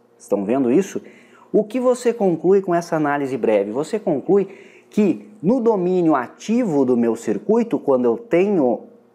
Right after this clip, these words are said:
a fonte de alimentação regendo o meu circuito, o sinal não excursiona abaixo de zero volts. Observou isso?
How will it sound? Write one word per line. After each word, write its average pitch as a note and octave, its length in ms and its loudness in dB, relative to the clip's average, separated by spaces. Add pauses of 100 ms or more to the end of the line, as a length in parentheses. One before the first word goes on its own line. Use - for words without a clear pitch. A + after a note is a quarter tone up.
(240)
a A#2+ 320 2
fonte G#3+ 460 -4
de C#3 80 0
alimentação B2 680 -2
regendo B2 640 2
o B2 60 2
meu G#2+ 160 -4
circuito, G#3+ 580 -2 (480)
o F#3+ 60 4
sinal F#3+ 420 -2
não A3 360 -2
excursiona G#3 1000 -2
abaixo E3 580 -6
de E3 140 -6
zero F3+ 300 0
volts. G3+ 520 -2 (2000)
Observou B2+ 640 0
isso? A#3 480 -4